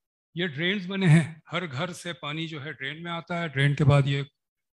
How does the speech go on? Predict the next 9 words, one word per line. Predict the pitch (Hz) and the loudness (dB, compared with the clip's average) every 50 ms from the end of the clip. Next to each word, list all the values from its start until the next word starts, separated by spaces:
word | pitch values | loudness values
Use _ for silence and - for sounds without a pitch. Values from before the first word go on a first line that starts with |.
| _ _ 127 | _ _ -12
गांव | 131 135 127 123 | -12 -10 -10 -10
के | 143 | -10
बाहर | 127 120 107 113 107 | -10 -8 -8 -8 -8
चला | - - 113 98 101 101 | -8 -8 -6 0 2 4
जाता | 101 101 98 101 104 98 92 | 4 4 2 -2 -8 -16 -18
है, | 107 110 _ _ _ _ _ _ _ _ _ | -20 -20 _ _ _ _ _ _ _ _ _
और | - 139 143 | -10 -10 -8
इस | 143 - | -8 -6
साथ, | - 156 170 | -4 -4 -4